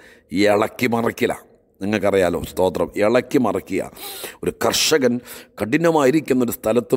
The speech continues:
വൃ-, സ്തോത്രം, കൃഷി ഇറക്കുന്നതിനേക്കാൾ മുമ്പ് ഇന്ന് അത്യാധുനിക സൗകര്യങ്ങളും യന്ത്രങ്ങളൊക്കെ ഉണ്ട്. പണ്ട് കാലത്ത് കണ്ടിട്ടില്ലേ, വലിയ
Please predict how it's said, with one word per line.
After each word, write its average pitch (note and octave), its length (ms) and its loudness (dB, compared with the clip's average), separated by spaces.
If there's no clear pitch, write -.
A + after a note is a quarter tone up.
വൃ-, A2 180 -4
സ്തോത്രം, A#2 360 2
കൃഷി A2+ 300 0
ഇറക്കുന്നതിനേക്കാൾ A#2+ 800 -2
മുമ്പ് F#2+ 200 -2
ഇന്ന് B2 220 0
അത്യാധുനിക C#3+ 600 2
സൗകര്യങ്ങളും A#2+ 540 2
യന്ത്രങ്ങളൊക്കെ A2+ 680 0
ഉണ്ട്. D#2+ 160 -2
പണ്ട് A#2 220 2
കാലത്ത് A#2 400 0
കണ്ടിട്ടില്ലേ, A#2+ 480 0
വലിയ A#2+ 380 4